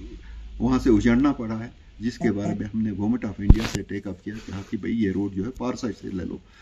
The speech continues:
वहाँ से। लेकिन कुछ जगहों में ऐसा है, जो मंजूरी नज़र लोग हैं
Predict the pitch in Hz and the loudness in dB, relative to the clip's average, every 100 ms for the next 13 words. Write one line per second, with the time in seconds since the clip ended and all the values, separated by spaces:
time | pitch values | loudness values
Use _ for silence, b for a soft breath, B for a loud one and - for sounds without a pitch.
0 | b - 120 127 98 92 - b b b | b 2 4 4 0 -8 -12 b b b
1 | 101 160 175 185 214 214 139 135 160 170 | 2 4 4 0 2 2 4 0 -2 -4
2 | 156 131 131 165 123 160 _ _ _ _ | 0 0 0 -2 -4 -8 _ _ _ _
3 | _ _ 98 135 135 135 160 185 139 113 | _ _ -4 0 2 0 0 0 0 0
4 | 110 147 - 95 113 139 101 123 | -2 -4 -6 -2 2 2 0 -10